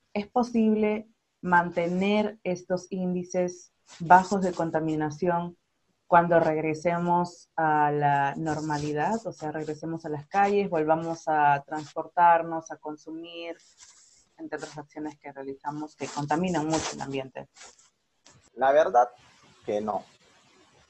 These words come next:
Speaker 2: ¿Ya? Yo creo que esto solamente va a durar lo que dure ahora la pandemia. Esto será un año, quizás otro año más. Pero después todo va a regresar a la normalidad en la contaminación que tenemos.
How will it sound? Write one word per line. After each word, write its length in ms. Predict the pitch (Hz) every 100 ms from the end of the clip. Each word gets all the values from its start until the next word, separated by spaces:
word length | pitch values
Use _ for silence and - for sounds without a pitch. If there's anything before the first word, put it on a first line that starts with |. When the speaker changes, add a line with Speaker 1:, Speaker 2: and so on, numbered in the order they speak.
| _
Speaker 2:
¿Ya? 200 | 110 - -
Yo 160 | 156
creo 240 | 175 196 196
que 180 | 170 165
esto 400 | - 165 151 - _ _ _ _ _ -
solamente 480 | 165 165 165 165 156
va 160 | 143 143
a 60 |
durar 300 | 131 127 139
lo 120 | 139
que 100 | 127
dure 240 | 120 139 131
ahora 540 | 123 123 123 110 95
la 140 | 101 101
pandemia. 500 | 101 110 127 123 135
Esto 180 | -
será 260 | 127 107 101
un 640 | 95 - _ _ _ 113 101
año, 300 | 113 135 101
quizás 320 | _ - 110 _ -
otro 240 | - 117
año 220 | 110 113
más. 200 | 104 120 - _ _ _ _ _ _ _
Pero 280 | 123 123 127
después 480 | 127 131 - 196 -
todo 280 | 339 339 320
va 120 | 226
a 120 | 220
regresar 460 | 208 165 165 190 - -
a 120 | 143
la 120 | 143
normalidad 880 | 143 151 139 139 135 135 135 190 214 _ _ - _ _
en 140 | - 127
la 100 | 127
contaminación 800 | 127 123 123 120 117 - 139 139
que 80 |
tenemos. 260 | - - -